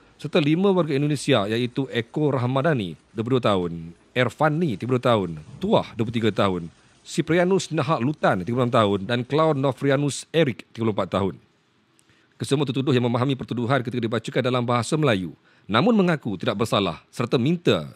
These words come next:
dibicarakan. Berdasarkan pertuduhan, kesemua mereka secara bersama didakwa melakukan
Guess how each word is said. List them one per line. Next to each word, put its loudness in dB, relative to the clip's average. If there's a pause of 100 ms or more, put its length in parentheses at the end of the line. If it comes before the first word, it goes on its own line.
dibicarakan. -2 (880)
Berdasarkan 2
pertuduhan, 2
kesemua 0
mereka 0
secara 4
bersama 0
didakwa 0
melakukan 0